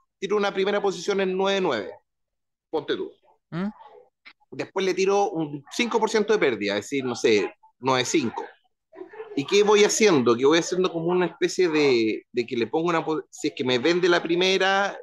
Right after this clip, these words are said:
Speaker 1: eh, genero liquidez y compro más acciones un poco más arriba de la segunda posición de compra y así la voy roleando.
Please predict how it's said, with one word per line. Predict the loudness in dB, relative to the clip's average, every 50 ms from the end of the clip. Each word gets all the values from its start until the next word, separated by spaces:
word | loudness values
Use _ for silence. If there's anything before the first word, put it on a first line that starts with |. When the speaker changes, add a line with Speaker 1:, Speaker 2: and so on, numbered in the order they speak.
| -20 _ _
Speaker 1:
eh, | -2 0 0 0 0 -2 -4 -8 -16 _ -20 -18 -4 -4
genero | 0 0 2 2 2 2
liquidez | 2 0 0 0 0 0 0 0 -6 -12
y | -8
compro | -6 -6 -6 -2 -2 0
más | 0 0 0 0
acciones | -4 -4 -4 -2 2 2 2 2 2 -2 -2 -4 _ _ _ -20 _ _ _
un | -2 -2 -2 _
poco | -4 -2 0 2
más | 2 2 0 2 0
arriba | -2 0 0 -2 0 2 2 2
de | 2
la | 0 -2
segunda | -2 -4 -4 -2 -2 -4 -2 0 0 0 0 0
posición | -2 -4 -10 -10 -6 -6 -4 -2
de | -2 -2
compra | -2 -2 -4 -2 -2 0
y | 0 0
así | -2 -2 -2 0
la | 0
voy | 0 2 0 0 0
roleando. | 0 0 0 2 2 2 2 0 -2 -4 -8 -12